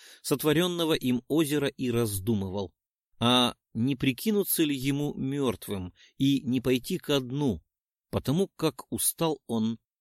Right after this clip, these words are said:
безмерно. И очень хотелось ему отдохнуть. Однако потом прикинул, что больше двух-трех минут в теперешнем своем состоянии он все равно под водой не выдержит,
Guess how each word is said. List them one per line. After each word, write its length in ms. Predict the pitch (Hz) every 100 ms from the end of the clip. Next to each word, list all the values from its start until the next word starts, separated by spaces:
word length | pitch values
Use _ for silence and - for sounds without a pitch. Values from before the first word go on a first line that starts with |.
| _
безмерно. 800 | 107 90 92 92 90 - 90 90 - _ _ _ _ _ _ _
И 440 | 113 117 113 113 - _ -
очень 300 | 151 160 127
хотелось 640 | - 107 139 123 107 - -
ему 460 | 104 101 95 101 - _ _ _ _ -
отдохнуть. 800 | 110 101 92 92 92 85 - - _ _ _ _ _ _ _ _ _ _ _ _ _ _
Однако 420 | 139 180 269 214
потом 340 | 196 185 185 175
прикинул, 640 | 147 135 - 110 131 185 - -
что 180 | - 160
больше 360 | 143 147 - 139
двух-трех 580 | 110 139 - 135 117
минут 440 | 120 117 110 185 - - _
в 80 | -
теперешнем 520 | 131 131 117 - 113
своем 320 | - 113 107
состоянии 720 | - 101 98 92 107 151 143
он 200 | - 131
все 240 | 117 - 135
равно 300 | 139 135 110
под 180 | 110 98
водой 340 | 104 101 104
не 180 | 107 107
выдержит, 500 | 220 202 95 92